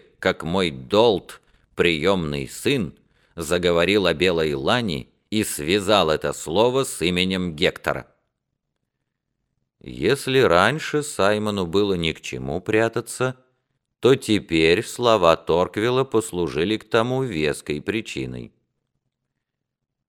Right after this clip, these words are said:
«Не скрыть, отец Торквилл», — сказал Эхин. «Это выйдет на белый свет».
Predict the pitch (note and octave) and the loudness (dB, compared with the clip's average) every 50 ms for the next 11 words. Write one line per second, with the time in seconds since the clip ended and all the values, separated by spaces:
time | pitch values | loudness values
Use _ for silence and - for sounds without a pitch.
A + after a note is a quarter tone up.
0 | _ _ _ - G2 C#3 E3 D3+ - - - - E3 F#3 G#3 F#3+ F#3+ - F2+ D#2+ | _ _ _ -4 -2 -2 0 -2 -2 -4 -2 0 2 2 2 2 2 2 2 2
1 | - - F2+ F2 - - - - G2 G#2 G#2+ - - F#2 E2 E2 D#2+ D2+ C2 - | 2 2 0 0 -2 -4 -4 0 2 2 2 0 -2 0 2 2 2 2 0 -4
2 | _ _ _ - - - D#2 D2+ D2+ D2 D2 C#2+ C#2 - C#2 D#2 C#2+ C2+ - C#2+ | _ _ _ -20 -12 -6 -6 -4 -2 -2 -2 -2 -2 -2 -4 -4 -4 -4 -6 -8
3 | C#2 C2 A#1 - _ _ _ _ _ _ _ _ _ _ _ _ - - C#3+ D3+ | -8 -8 -10 -14 _ _ _ _ _ _ _ _ _ _ _ _ 0 0 0 4
4 | - D#3 D#3 C#3+ C#3 E3 F#3 F3+ C#3+ B2+ C3 - - G#2+ G#2+ G#2 G2+ F2+ A2 C3 | 4 4 4 6 6 4 4 4 2 0 -2 -2 -2 0 2 2 2 4 4 4
5 | C#3 C3 B2+ G#2+ F2 - - F#2+ F#2+ A#2+ A#2 - - | 4 2 2 0 -2 -4 -4 -2 0 0 0 -2 -4